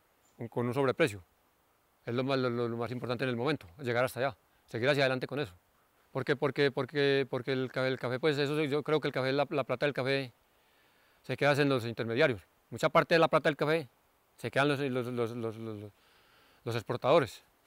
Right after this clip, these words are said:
porque son los que, los que manejan ya, las, yo creo, pues, porque dicen que, una,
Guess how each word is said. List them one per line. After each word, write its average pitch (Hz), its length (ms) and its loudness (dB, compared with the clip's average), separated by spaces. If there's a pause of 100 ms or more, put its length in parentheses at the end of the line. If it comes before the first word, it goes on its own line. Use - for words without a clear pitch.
(280)
porque 120 200 -6
son 117 120 -4
los 135 80 -4
que, 120 320 -2 (320)
los 117 100 -14
que 127 80 -4
manejan 123 300 -2
ya, 131 100 4
las, 131 400 -2
yo 110 220 -10
creo, 127 180 2
pues, 139 240 0 (380)
porque - 160 -2
dicen 127 180 4
que, 151 100 4
una, 147 200 4